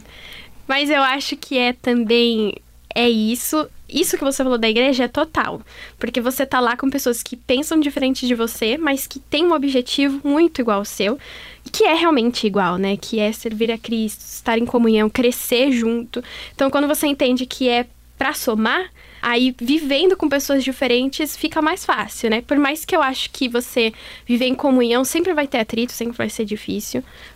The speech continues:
mas com todo mundo tendo um objetivo acaba sendo mais tranquilo. Você sabe que tem um propósito o atrito, né? Mas isso que você falou de alcançar talvez o nível Jordan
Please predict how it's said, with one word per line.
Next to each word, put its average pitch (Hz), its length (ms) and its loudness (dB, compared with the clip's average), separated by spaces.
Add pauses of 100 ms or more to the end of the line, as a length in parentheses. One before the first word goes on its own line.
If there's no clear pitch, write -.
mas 233 540 0
com 262 160 2
todo 269 220 2
mundo 285 180 4
tendo 269 240 0
um - 20 2
objetivo 247 420 0
acaba 302 440 -2
sendo 294 320 -4
mais 294 200 -2
tranquilo. 320 380 -2
Você 240 240 0
sabe 247 240 -4
que 269 100 -8
tem 262 160 0
um 269 100 4
propósito 233 800 0
o - 40 0
atrito, 202 560 -6
né? 202 140 -4 (360)
Mas 262 160 0
isso 294 140 -2
que - 80 -10
você 285 140 0
falou 254 300 2
de 214 480 0 (120)
alcançar 233 480 -2
talvez 233 260 0
o 233 40 2
nível 226 340 0
Jordan 226 540 2